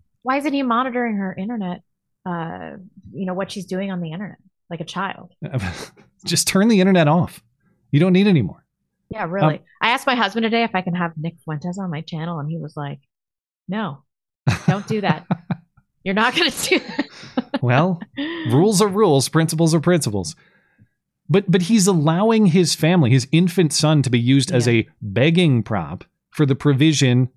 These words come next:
Speaker 2: of his family. Get a job. Tell your wife to shut the hell up. This is a completely embarrassing attempt to try to finance your family's future by cashing in on victim bucks because your wife failed in her mission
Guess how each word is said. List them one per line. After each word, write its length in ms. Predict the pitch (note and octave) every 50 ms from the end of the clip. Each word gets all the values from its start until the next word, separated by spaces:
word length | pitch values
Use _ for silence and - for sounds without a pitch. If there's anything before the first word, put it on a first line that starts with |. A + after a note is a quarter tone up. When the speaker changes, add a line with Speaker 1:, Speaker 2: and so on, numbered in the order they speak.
| _ _ _ -
Speaker 2:
of 140 | - B2+ A#2
his 180 | A#2+ B2+ A#2+
family. 400 | - - D#3 D#3+ D3+ C3 G#2+ F2 - _ _ _ _ _ _ _ _ _ - A#2
Get 220 | G#2+ D3 F#3+ G#3+
a 80 | C4 C4
job. 540 | G3+ D#3 D3+ E3 C#3 - B2 C3+ D3+ E3 E3 - _ _ -
Tell 180 | - C3 D#3+ F#3
your 160 | G#3+ B3 C4
wife 320 | A3+ F#3 F#3 F3+ F#3 F3
to 80 | - E3+
shut 300 | - - - E3 D3+ D3
the 80 | - D3
hell 260 | B2 D#3 D3 C3 G#2
up. 240 | E2+ F2+ A2+ - _ _ _ _ _ -
This 160 | D#3 E3 -
is 140 | G3+ F3+ E3+
a 60 | F#3
completely 760 | - - F#3 E3+ - - G3 A3 A#3 - G#3+ G#3 G3+ G3+ F3
embarrassing 1000 | E3+ D#3 C#3 A2+ G2 A#2+ C3+ E3+ G3 G#3 G3+ E3 - - D#3 C#3 C#3 C#3+ C#3+ C#3+ -
attempt 540 | E3+ - - - D#3+ C#3+ A2 G#2+ - - - _ _ _ _ _ _ _ _ _ -
to 80 | - D3
try 140 | - F3 F3
to 80 | D#3+ C#3
finance 560 | - - D#3+ D#3+ F3+ G3 F#3+ F#3 F3 E3+ -
your 80 | D#3+
family's 400 | C#3+ - E3 E3 E3 D#3+ C#3+ B2+
future 400 | - - G3+ A#3 F#3 - E3 C3+ - - - -
by 200 | - C#3 E3 F3
cashing 540 | E3+ - - G3 G#3 A#3+ A3+ - A#3+ G#3 G3+
in 80 | G3 F#3+
on 120 | F3+ E3 C#3
victim 420 | B2 D#3+ F#3+ F3 - G3 F3 C#3+
bucks 280 | A#2+ B2+ B2+ B2+ - - - - - -
because 340 | E3 E3 - F#3+ F#3 C#3+
your 100 | F3+ G#3
wife 320 | F3+ D#3+ F3+ G3 G#3 F3 - - _ -
failed 480 | - - - F#3+ G3+ G#3+ G#3+ G#3+ F#3
in 160 | - F#3 F3+ E3
her 160 | C3 F3+ F3
mission 480 | D3+ D3 F#3 F#3 - - E3 D#3 D3+